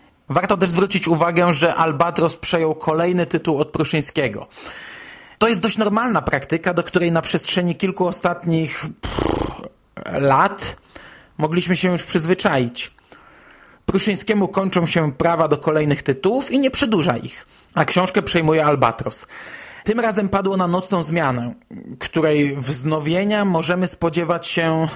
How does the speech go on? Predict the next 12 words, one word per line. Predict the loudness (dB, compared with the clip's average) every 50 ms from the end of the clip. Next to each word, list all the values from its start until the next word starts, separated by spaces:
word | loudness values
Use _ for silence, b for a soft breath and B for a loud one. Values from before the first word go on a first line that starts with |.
| -4 -2 0
no, | 0 2 2 0 0 -2 B B B -16 B B -8
w | -2 0
nieokreślonej | 0 0 2 2 2 0 2 2 2 2 2 2
przyszłości. | 2 0 0 0 2 0 0 0 0 -2 -4 -6 -10 -14 b b b b b b -2
Ja | -2 0
tylko | 0 0 0 2 2
bardzo | 2 2 0 0 0 0 2
bym | 2 2 2
prosił | 2 2 2 2 2 2 2
o | 2 2
nowy | 2 2 2 2 0
przekład | 0 0 0 0 0 -2 -2 -4 -6 -6 -6 -10 -16 -16 -16